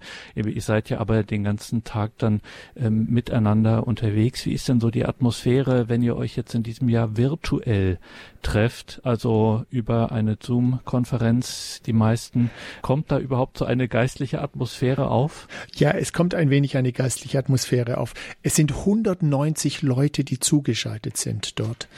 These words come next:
Speaker 2: Und natürlich bin ich, äh, gemeinsam mit Pfarrer Kocher, Programmdirektor von Radio Horeb, auch zugeschaltet. Und wir haben erstmal alle Länder durchgeschaut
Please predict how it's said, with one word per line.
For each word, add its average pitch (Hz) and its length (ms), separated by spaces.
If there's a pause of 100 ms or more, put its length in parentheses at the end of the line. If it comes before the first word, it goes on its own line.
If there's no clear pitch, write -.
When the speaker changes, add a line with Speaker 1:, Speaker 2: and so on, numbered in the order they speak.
(460)
Speaker 2:
Und 139 420
natürlich 160 580
bin 139 140
ich, 143 240
äh, 151 380
gemeinsam 135 560 (140)
mit 135 160
Pfarrer 127 340
Kocher, 156 340
Programmdirektor 139 760
von 135 180
Radio 123 340
Horeb, 135 320 (340)
auch 147 240
zugeschaltet. 143 680
Und 131 220
wir 131 100
haben 139 160
erstmal 143 440
alle 147 240
Länder 151 340
durchgeschaut 151 800